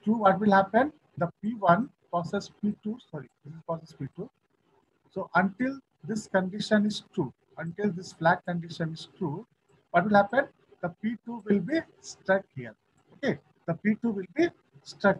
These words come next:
here. Fine. So what we are ensuring that now we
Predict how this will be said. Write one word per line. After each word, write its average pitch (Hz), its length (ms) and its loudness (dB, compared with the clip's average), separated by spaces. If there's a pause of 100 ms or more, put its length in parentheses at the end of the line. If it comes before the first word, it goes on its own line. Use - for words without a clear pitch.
here. 123 200 -2 (880)
Fine. 233 280 6 (300)
So 202 80 -4
what 226 340 4
we 214 100 0
are 208 140 -2
ensuring 208 460 0
that 226 180 4
now 196 100 -2
we 190 60 -8